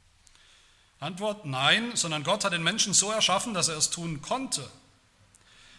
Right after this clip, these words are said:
Der Mensch aber, vom Teufel angestiftet, hat sich und alle seine Nachkommen durch mutwilligen Ungehorsam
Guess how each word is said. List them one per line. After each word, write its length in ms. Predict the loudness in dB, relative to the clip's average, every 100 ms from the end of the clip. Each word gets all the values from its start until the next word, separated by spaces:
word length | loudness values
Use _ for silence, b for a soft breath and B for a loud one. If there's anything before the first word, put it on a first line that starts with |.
| B
Der 80 | 0
Mensch 300 | 2 2 2
aber, 520 | 2 4 4 4 0
vom 240 | -6 -6 0
Teufel 440 | 4 4 4 -4
angestiftet, 760 | -4 -2 -2 -2 -4 -4 -6 -4
hat 140 | 0
sich 500 | 2 2 -2 -4 -6 B B
und 140 | -8 -2
alle 240 | 0 2
seine 200 | 0 0
Nachkommen 640 | -2 -4 -2 -4 -2 -6 -8 B B B B B -10
durch 200 | -8 -2
mutwilligen 580 | -2 -2 -2 -2 -2 -4
Ungehorsam 840 | -6 -4 -2 -2 -2 -4 -8